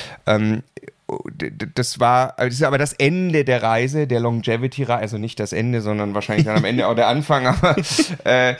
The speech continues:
einer, einer langen Reise, dass ich da ankam, ähm, und dieses erschreckende, äh, ja, diese erschreckende Diagnose, wenn man so will, bekommen habe und mittlerweile auch viele Dinge dafür getan habe, dass das wahrscheinlich am Ende kein Problem für mich wird und das Thema, was da dahinter steckt, betrifft auch viele.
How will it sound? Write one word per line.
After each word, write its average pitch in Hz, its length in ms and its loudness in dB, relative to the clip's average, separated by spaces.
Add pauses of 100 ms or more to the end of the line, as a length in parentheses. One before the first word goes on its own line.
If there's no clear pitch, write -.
(180)
einer, 131 240 2
einer 143 200 6
langen 143 360 4
Reise, 127 400 2
dass 117 140 0
ich 110 180 -8
da 127 280 4
ankam, 139 680 -2 (160)
ähm, 123 260 -2
und 127 220 -4
dieses 139 280 -2
erschreckende, 117 840 -2
äh, 110 720 0
ja, 110 80 0
diese 110 340 -2
erschreckende 120 500 -2
Diagnose, 117 480 0
wenn 120 60 0
man 110 100 -2
so 104 80 -2
will, 107 120 0
bekommen 110 320 -2
habe 151 100 0
und 107 80 -6
mittlerweile 113 400 0
auch 107 80 -4
viele 113 240 -4
Dinge 113 220 -2
dafür 110 200 -4
getan 110 320 -2
habe, 113 100 -6
dass 107 140 -8
das 110 160 -6
wahrscheinlich 104 640 -4
am 104 100 -4
Ende 113 200 -4
kein 104 180 -4
Problem 104 320 -4
für 147 100 -6
mich 139 180 -6
wird 165 200 -4
und 104 240 -6 (600)
das - 200 -2
Thema, 131 320 2
was 113 140 0
da 113 100 0
dahinter 127 260 0
steckt, - 240 -8
betrifft - 360 -6
auch 143 120 -2
viele. 175 320 -4